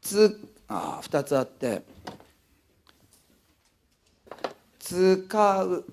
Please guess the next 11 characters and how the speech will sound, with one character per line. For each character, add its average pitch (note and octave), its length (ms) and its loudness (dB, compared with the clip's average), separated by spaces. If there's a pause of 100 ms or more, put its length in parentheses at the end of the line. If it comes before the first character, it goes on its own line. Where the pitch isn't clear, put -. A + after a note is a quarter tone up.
(320)
使 D#4 300 0
い D#4 60 -2
た D#4+ 120 6
く D#4 100 -10
て D#3 120 0
買 C3 200 -2
う C3+ 60 0
人 B2+ 180 -8
と、 A2+ 320 -4 (460)
扱 D#3+ 1160 0
う。 A2+ 140 -8